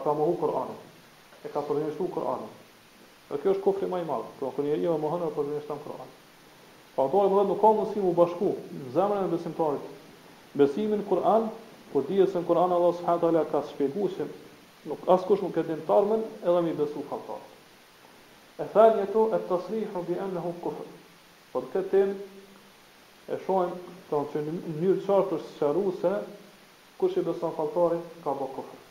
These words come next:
E thalitha to, dhekar, dhikru men tukuhina lahu.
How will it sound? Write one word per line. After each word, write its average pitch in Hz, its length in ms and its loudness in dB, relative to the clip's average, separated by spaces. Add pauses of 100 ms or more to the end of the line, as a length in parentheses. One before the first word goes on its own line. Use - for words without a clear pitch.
(1400)
E 147 140 -8
thalitha 190 500 6
to, 208 120 4 (240)
dhekar, 175 400 0 (520)
dhikru 196 320 2
men 202 200 -2
tukuhina 175 680 -2
lahu. 151 240 -4